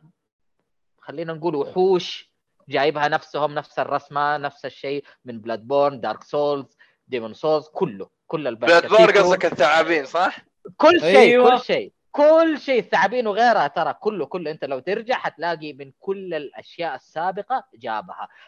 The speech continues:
Speaker 1: حرفيًا هذا اللي يقول لك، آه، ايش يسمونها، اللي هي اعاده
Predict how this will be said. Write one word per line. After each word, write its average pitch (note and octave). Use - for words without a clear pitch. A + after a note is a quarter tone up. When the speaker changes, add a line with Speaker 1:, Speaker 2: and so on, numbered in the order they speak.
Speaker 1:
حرفيًا G#3+
هذا F3
اللي C#3
يقول E3
لك، A3
آه، A#2+
ايش -
يسمونها، D3
اللي G#2
هي G#2+
اعاده C#3+